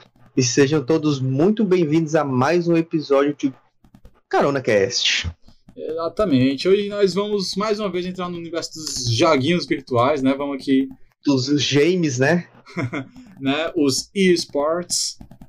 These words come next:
Speaker 2: como hoje em dia tá
Speaker 1: Sim,
Speaker 2: na
Speaker 1: sim.
Speaker 2: moda. E, obviamente, como sozinho a gente não pode fazer um assunto tão grande e abordar tanta coisa, a gente chamou aqui um time de especialistas, só a nata que estava acessível na nossa agenda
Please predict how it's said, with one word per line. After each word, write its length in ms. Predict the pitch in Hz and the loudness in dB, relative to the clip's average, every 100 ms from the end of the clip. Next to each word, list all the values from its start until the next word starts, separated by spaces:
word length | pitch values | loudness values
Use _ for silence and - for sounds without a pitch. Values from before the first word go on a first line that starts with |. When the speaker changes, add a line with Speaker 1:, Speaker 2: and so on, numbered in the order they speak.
| - | -12
Speaker 2:
como 400 | 127 120 123 120 | -2 0 2 2
hoje 180 | 123 127 | 2 2
em 40 | 123 | 0
dia 100 | 127 | -2
tá 60 | |
Speaker 1:
Sim, 140 | - 120 | 0 0
Speaker 2:
na 60 | |
Speaker 1:
sim. 220 | 170 - 123 | 0 -2 2
Speaker 2:
moda. 200 | 175 - _ _ _ _ _ - - | 2 2 _ _ _ _ _ -20 -6
E, 240 | 170 262 311 | -2 0 0
obviamente, 840 | 294 285 202 247 - 269 254 202 | 0 0 0 0 2 2 2 -2
como 920 | - 185 190 185 185 175 165 160 147 139 | -2 2 2 2 0 0 -2 -2 -6 -8
sozinho 520 | - 156 143 123 143 | -2 2 2 2 -4
a 80 | 151 | -4
gente 540 | 139 131 - 135 127 120 - - - - - - | -8 -8 -4 -2 -2 -4 -14 -20 -20 -20 -20 -16
não 160 | - 131 | -6 -4
pode 240 | 123 135 | 0 0
fazer 320 | 135 139 139 139 | 0 -2 2 0
um 180 | 143 | 0
assunto 300 | 135 131 135 | -2 0 -4
tão 160 | - 196 | 0 0
grande 240 | 143 165 | 2 0
e 20 | 160 | 0
abordar 300 | 151 143 135 | -2 -4 -6
tanta 180 | 165 | -6
coisa, 220 | 175 190 220 | -4 -4 -6
a 40 | |
gente 120 | 233 | -6
chamou 200 | 247 208 | -4 -2
aqui 140 | 202 208 | -4 -4
um 60 | |
time 180 | 190 208 | -6 -6
de 60 | 190 | -4
especialistas, 680 | - 196 202 156 165 - - | 0 2 2 0 -2 -2 0
só 160 | 190 | 2
a 40 | 208 | 0
nata 560 | 156 147 170 190 185 - - - - - - | 0 0 0 0 -2 -4 -20 -20 -20 -20 -2
que 100 | 151 143 | 0 2
estava 400 | 131 151 143 143 | 0 0 2 2
acessível 540 | 139 131 - 139 143 | -2 -4 -2 -2 0
na 120 | 139 131 | 2 2
nossa 420 | 127 120 135 127 | 2 0 2 2
agenda 420 | 120 117 127 156 | 2 0 0 0